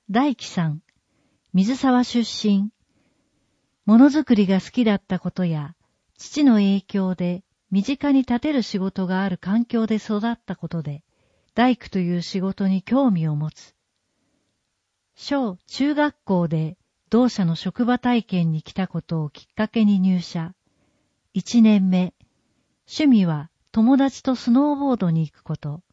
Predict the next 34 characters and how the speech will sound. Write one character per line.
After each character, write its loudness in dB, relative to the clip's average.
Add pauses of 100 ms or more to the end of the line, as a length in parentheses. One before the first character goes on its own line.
(680)
九、 4 (380)
こ 6
の 8
仕 -4
事 2
を 4
選 2
ん 4
だ 0
き -14
っ -20
か 0
け -4
は、 -6 (720)
自 0
由 4
研 4
究 0
で 0
の -2
工 -4
作 -10
や -10 (400)
も 0
の 6
づ -2
く 0
り 0
が -2
好 -18
き -2
で -4
し -16
た。 -14